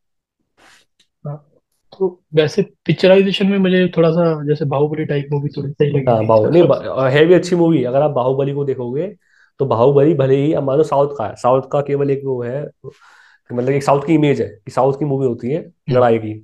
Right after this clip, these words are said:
Speaker 2: मार धाड़ वाली, तो वो थोड़ा बहुत उसको दिखाएंगे क्योंकि भाई उनको South के लोगों को भी मूवी दिखानी है। लेकिन अगर आप बाहुबली आप देखोगे तो उसमें बहुत अच्छी movie है बाहुबली। बाहुबली से अगर, बाहुबली मेरी भी एक, आ, मुझे बहुत अच्छी movie लगती है।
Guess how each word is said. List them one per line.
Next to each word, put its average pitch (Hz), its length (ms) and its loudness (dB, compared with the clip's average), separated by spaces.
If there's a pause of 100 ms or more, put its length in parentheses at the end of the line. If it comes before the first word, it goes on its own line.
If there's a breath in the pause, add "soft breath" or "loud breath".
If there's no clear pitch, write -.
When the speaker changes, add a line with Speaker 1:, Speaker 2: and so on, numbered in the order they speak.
Speaker 2:
मार 120 260 0
धाड़ 117 140 -2
वाली, 107 220 -4
तो 143 180 -4
वो 139 180 0
थोड़ा 151 180 4
बहुत 165 140 2
उसको 165 200 -4
दिखाएंगे 131 400 -4
क्योंकि 131 200 -8
भाई 147 120 0
उनको 156 240 -4
South 135 300 -6
के 160 240 -6 (560 soft breath)
लोगों 123 240 2
को 143 100 -2
भी 147 80 0
मूवी 143 220 -4
दिखानी 135 300 -8
है। 156 80 -8 (420 soft breath)
लेकिन 156 140 2
अगर 190 140 4
आप 185 60 4
बाहुबली 160 400 2
आप 185 100 0
देखोगे 160 360 -2
तो 147 120 -6
उसमें 190 380 -6 (220)
बहुत 151 180 0
अच्छी 160 220 -8
movie 170 260 0
है 147 60 -2
बाहुबली। 113 400 -4 (200)
बाहुबली 135 440 -2
से 160 120 -4
अगर, 165 180 -2
बाहुबली 143 520 0
मेरी 139 260 -2
भी 151 180 -4
एक, 143 340 -12
आ, 120 120 -10
मुझे 123 220 -6
बहुत 123 200 -12
अच्छी 127 160 -10
movie 123 160 -6
लगती 117 260 -14
है। 147 80 -18